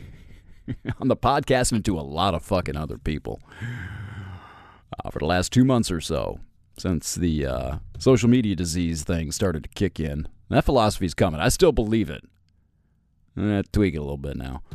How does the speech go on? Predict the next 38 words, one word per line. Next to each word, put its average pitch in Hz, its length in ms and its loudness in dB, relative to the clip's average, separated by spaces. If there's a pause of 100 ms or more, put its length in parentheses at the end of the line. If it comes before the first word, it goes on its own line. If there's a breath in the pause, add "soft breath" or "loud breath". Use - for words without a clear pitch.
(500 loud breath)
Uh, 71 500 0 (800)
but 123 120 6
I've 156 120 2
been 160 80 -2
saying 82 460 -4
that 90 180 -4
I 101 80 0
would 101 180 0
never, 107 400 0
ever, 98 320 -4
ever 90 280 -6
have 95 200 0
another 82 220 -6
Facebook 85 440 -4
page. - 380 -10 (1600 soft breath)
That 95 140 4
I 98 100 4
would 92 180 0
never, 120 560 0 (1400 loud breath)
unless 123 520 2
an 135 120 6
act 143 300 0
of 98 260 2
God, 98 600 2 (840)
that 107 120 -2
I 143 120 2
didn't, 143 220 4
I 147 120 0
couldn't 143 260 4
control 143 340 2
my 127 100 2
fingertips. 113 560 -2
And 107 80 -2
I 131 140 0
said, 135 400 0
I 90 140 -2
said 294 280 0
this - 420 -4